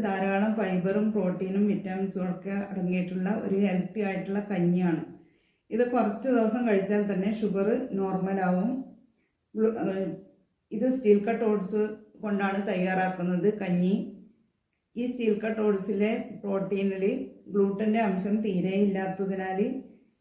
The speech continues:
തൈറോയിഡ് ഉള്ളവർക്ക് കഴിക്കാൻ പറ്റിയ നല്ലൊരു കഞ്ഞിയാണിത്. തൈറോയിഡ് ഉള്ളവർക്ക് ഇ-, ഇതുപോലെ കഞ്ഞി ഉണ്ടാക്കി കഴിക്കുകയാണെങ്കിൽ തൈറോയിഡ് കുറഞ്ഞു കിട്ടും. അതേപോലെ തന്നെ പ്രഷറും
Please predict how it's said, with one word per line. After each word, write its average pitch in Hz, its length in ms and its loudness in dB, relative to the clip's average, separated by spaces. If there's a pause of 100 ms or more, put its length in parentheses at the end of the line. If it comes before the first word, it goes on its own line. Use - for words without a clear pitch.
(680)
തൈറോയിഡ് 202 520 4
ഉള്ളവർക്ക് 196 440 2
കഴിക്കാൻ 190 400 0
പറ്റിയ 196 240 -2 (120)
നല്ലൊരു 196 440 0
കഞ്ഞിയാണിത്. 185 640 2 (180)
തൈറോയിഡ് 190 560 0
ഉള്ളവർക്ക് 185 440 -2
ഇ-, - 180 -8
ഇതുപോലെ 190 320 -2 (100)
കഞ്ഞി 185 280 2
ഉണ്ടാക്കി 190 320 -6
കഴിക്കുകയാണെങ്കിൽ 180 680 0 (680)
തൈറോയിഡ് 190 580 2
കുറഞ്ഞു 185 380 0
കിട്ടും. 185 260 0 (1500)
അതേപോലെ 226 500 4
തന്നെ 208 220 4 (580)
പ്രഷറും 208 460 0